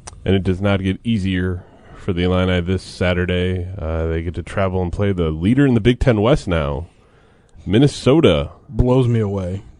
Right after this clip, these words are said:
Speaker 2: 'Cause, you know,
Speaker 1: Six and two Gophers, four and one in the Big Ten West. No one has a better,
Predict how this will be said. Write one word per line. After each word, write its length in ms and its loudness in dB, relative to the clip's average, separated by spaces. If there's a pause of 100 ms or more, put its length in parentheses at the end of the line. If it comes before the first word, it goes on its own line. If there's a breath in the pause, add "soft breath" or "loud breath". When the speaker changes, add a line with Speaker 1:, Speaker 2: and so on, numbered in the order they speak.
Speaker 2:
'Cause, 260 -10
you 60 -6
know, 60 -4
Speaker 1:
Six 240 0
and 120 4
two 240 0
Gophers, 600 0 (260)
four 240 4
and 120 4
one 160 6
in 60 2
the 60 -2
Big 200 0
Ten 220 2
West. 440 0 (160)
No 180 0
one 120 2
has 180 0
a 20 -6
better, 560 -2